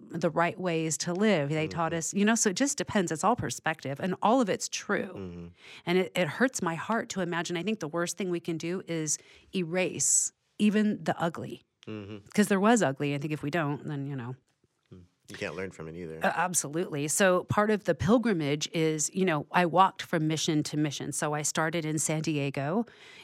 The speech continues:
Speaker 1: and walked all the way up the coast and some inland, right, to every single, all twenty-one missions up to Sonoma, which ironically, I'm born and raised in California. I've never been to Sonoma.
Speaker 2: Yeah, me either.
Speaker 1: I know,
Speaker 2: Hmm.
Speaker 1: it's 'cause you're my kid. So if I've never been, you, you know?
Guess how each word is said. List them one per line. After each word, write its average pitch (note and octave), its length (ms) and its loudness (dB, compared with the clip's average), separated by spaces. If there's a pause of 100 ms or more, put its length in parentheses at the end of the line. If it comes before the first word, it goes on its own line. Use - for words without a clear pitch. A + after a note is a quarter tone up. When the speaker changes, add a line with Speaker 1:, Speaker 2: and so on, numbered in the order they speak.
Speaker 1:
and E3 300 2
walked D#3 320 4 (100)
all F3 280 4
the F3 60 -4
way F3 200 0
up D#3+ 120 -2
the F3 80 -2
coast D#3 520 -2
and D3+ 240 0
some E3 340 2
inland, D3 420 -4
right, D3+ 240 -2
to F3 220 -4
every E3 300 -2
single, D#3 320 0
all E3+ 100 2
twenty-one F3 580 0
missions D3+ 480 -2
up E3+ 200 -4
to E3 180 -4
Sonoma, D#3 720 -2 (460)
which E3+ 220 0 (260)
ironically, E3 800 2
I'm E3 160 -2
born D#3 200 -2
and D3+ 120 -2
raised D3 240 -2
in D3+ 80 -2
California. D3 540 -4
I've G#3 160 0
never E3+ 220 2
been E3 180 2
to D#3+ 100 -2
Sonoma. D#3+ 600 0
Speaker 2:
Yeah, F2 100 -12
me F#2+ 200 -12
either. F#2 200 -12
Speaker 1:
I F3+ 140 0
know, F3+ 140 -2
Speaker 2:
Hmm. D3 80 -6
Speaker 1:
it's - 100 -8
'cause D#3+ 180 -6
you're E3 120 -4
my D#3+ 100 -6
kid. F3+ 220 -4
So C#3+ 180 -2
if C#3+ 140 0
I've E3 120 0
never D#3+ 140 -2
been, D3+ 180 -2
you, F#3+ 220 0
you F3 120 2
know? A#3+ 200 0